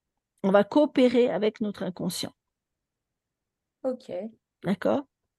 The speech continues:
Speaker 1: Ça veut dire, euh, alors imaginons le, le truc basique, hein,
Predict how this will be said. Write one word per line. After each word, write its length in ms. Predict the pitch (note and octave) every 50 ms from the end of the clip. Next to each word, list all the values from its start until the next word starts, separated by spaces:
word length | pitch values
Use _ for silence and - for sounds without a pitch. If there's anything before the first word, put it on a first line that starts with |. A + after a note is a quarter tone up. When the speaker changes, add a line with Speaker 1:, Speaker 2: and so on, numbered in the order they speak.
| _ _ - - - - - - -
Speaker 1:
Ça 200 | - - A#3 A#3+
veut 160 | A#3 A#3 B3 A3+
dire, 320 | B3+ D#4 F4 F#4 F#4 D4+
euh, 180 | A3+ G#3+ G#3+ G#3+
alors 240 | - G#3 A3 A3 A3
imaginons 640 | C4 B3 C4 C4+ C4 C4 B3+ B3+ C4 C4+ C#4+ D4 C#4
le, 240 | C4 A#3 A3 A3+ A3+
le 160 | A3+ A#3+ B3+
truc 240 | - - - A#3+ A#3
basique, 480 | A#3+ B3 B3 A#3+ A#3 G#3+ G3+ - - -
hein, 320 | G#3 G#3 A3+ B3+ C4 A#3